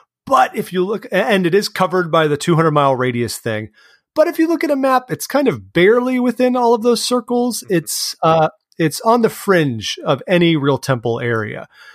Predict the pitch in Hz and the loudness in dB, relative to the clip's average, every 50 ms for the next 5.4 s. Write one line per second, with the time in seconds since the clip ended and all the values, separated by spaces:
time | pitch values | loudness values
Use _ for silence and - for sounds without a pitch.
0 | - - _ _ _ 139 151 190 240 262 262 240 240 - - 208 202 190 180 151 | -20 -20 _ _ _ 0 2 2 2 4 2 2 2 0 0 0 2 2 2 0
1 | - - 196 170 165 165 160 156 143 - 156 143 151 143 139 139 139 127 127 - | -2 -2 -2 0 0 2 2 2 0 0 -2 0 0 0 0 0 0 -2 -2 -4
2 | - - 143 135 - 131 123 127 - - 185 - - 180 175 165 170 165 160 160 | -2 -2 -2 -2 -2 -6 -6 -2 -2 -2 -2 0 0 0 2 2 4 4 4 4
3 | 160 160 160 151 - - 147 143 - 151 139 135 139 135 135 135 127 127 113 - | 4 4 2 0 0 -2 -2 -2 -2 -2 0 0 0 0 2 0 0 -2 -2 -4
4 | - 131 123 - 202 202 196 196 196 190 190 180 156 143 135 139 - _ - 143 | -4 -6 -2 0 0 2 2 4 4 4 4 2 2 0 0 -2 -4 _ 0 0
5 | 139 131 - - 131 123 120 104 | 0 0 -2 -2 -2 -2 -2 -4